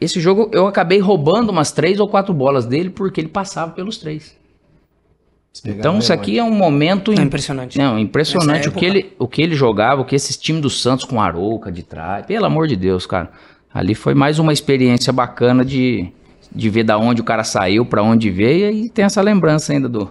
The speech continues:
Speaker 1: do menino Ney.
Speaker 3: É.
Speaker 1: Momento especial.
Speaker 2: Aí?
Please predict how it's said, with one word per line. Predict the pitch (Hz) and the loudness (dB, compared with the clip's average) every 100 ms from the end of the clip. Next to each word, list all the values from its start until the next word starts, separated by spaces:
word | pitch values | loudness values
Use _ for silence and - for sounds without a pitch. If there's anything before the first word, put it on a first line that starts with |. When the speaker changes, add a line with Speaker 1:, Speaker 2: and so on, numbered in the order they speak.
| - | -6
Speaker 1:
do | 131 | 0
menino | 123 123 110 | 2 2 2
Ney. | 101 101 - _ _ - | 2 0 -2 _ _ -6
Speaker 3:
É. | 123 120 - - - - | -4 -4 -6 -8 -16 -6
Speaker 1:
Momento | 101 101 | -4 -4
especial. | 113 117 101 - 95 - - - - - - _ _ _ _ _ _ _ _ - - - - _ _ _ _ _ _ _ _ _ _ - - - - | -4 -4 -4 -4 -6 -8 -18 -20 -20 -20 -20 _ _ _ _ _ _ _ _ -20 -20 -20 -20 _ _ _ _ _ _ _ _ _ _ -20 -20 -20 -16
Speaker 2:
Aí? | 120 147 196 202 | -8 -4 -4 -6